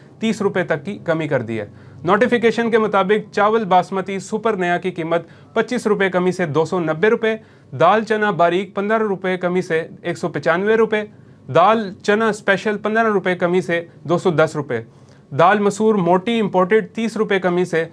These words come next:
दो सौ नब्बे रुपये, दाल माश धुली हुई इंपोर्टेड की कीमत पाँच सौ तीस रुपये,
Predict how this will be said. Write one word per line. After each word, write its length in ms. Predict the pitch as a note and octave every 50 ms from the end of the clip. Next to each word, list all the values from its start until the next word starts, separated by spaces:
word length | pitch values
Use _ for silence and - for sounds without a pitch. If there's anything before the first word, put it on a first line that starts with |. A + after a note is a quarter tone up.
| - - - - -
दो 100 | D3 F3+
सौ 140 | - - F#3+
नब्बे 280 | E3+ D3+ D3+ D3+ F#3
रुपये, 320 | G#3 G#3+ G#3+ A3 G#3+ G#3+ G#3+ - - - - C3+
दाल 320 | B2 D3+ E3 F#3 G3+ F#3+
माश 340 | E3 E3+ F3 F#3 F#3+ F3+ -
धुली 260 | C#3+ D3+ E3+ F3 G3
हुई 240 | G#3 E3+ D3 A#2 A2+ - - _ - - -
इंपोर्टेड 480 | F3+ F3+ F3 G#3 A3 A3 A3 A#3+ A3+ -
की 120 | - A3
कीमत 360 | G3+ G3 F#3 F3+ F3+ F#3 F#3 -
पाँच 180 | F#3 F3+ F3+ F3+
सौ 100 | - F3+
तीस 300 | F3+ - F#3+ G#3 G#3 G#3
रुपये, 320 | A3 A#3 G#3+ A#3 A3+ A3